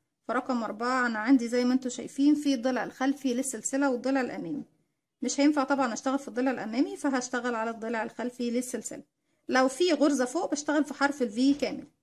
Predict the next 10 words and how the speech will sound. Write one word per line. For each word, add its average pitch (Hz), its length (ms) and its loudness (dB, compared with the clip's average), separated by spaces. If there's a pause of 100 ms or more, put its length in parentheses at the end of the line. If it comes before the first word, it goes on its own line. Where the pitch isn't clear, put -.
(520)
هلف 240 220 -2
الخيط 233 280 -6
وأخرج، 370 360 -6
بيبقى 220 260 -2
معايا 220 220 0
كام 285 300 4
حلقة؟ 285 240 -2
واحد، 254 260 -2
اتنين، 285 440 2
تلاتة، - 340 -4